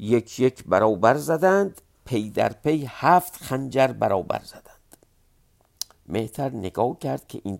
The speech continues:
تکاور به طرف بیابان میل کرد. اسبه داره میره تو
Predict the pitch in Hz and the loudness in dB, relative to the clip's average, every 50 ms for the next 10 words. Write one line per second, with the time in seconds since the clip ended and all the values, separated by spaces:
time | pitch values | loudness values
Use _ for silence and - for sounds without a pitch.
0 | _ - - 101 - - 98 76 92 85 95 123 139 131 - - 104 - - - | _ -12 -12 -12 -8 -4 -2 -2 -2 0 0 0 0 0 -2 -8 -8 -8 -6 -6
1 | 95 92 101 - - - 98 98 - _ _ _ _ _ _ _ _ _ _ _ | -4 -4 -4 -6 -6 -10 -10 -10 -10 _ _ _ _ _ _ _ _ _ _ _
2 | _ _ - 104 110 113 113 117 107 110 143 139 123 101 92 92 92 87 - - | _ _ -6 2 4 6 6 6 6 4 4 4 4 0 -2 -2 -2 -2 -4 -6
3 | 98 76 80 - - _ - 101 98 - - - 117 113 113 101 92 90 101 107 | -6 -6 -6 -8 -14 _ -6 -6 -6 -6 -6 -6 -4 -2 -2 -2 -2 -2 -6 -8
4 | 107 101 - | -10 -12 -18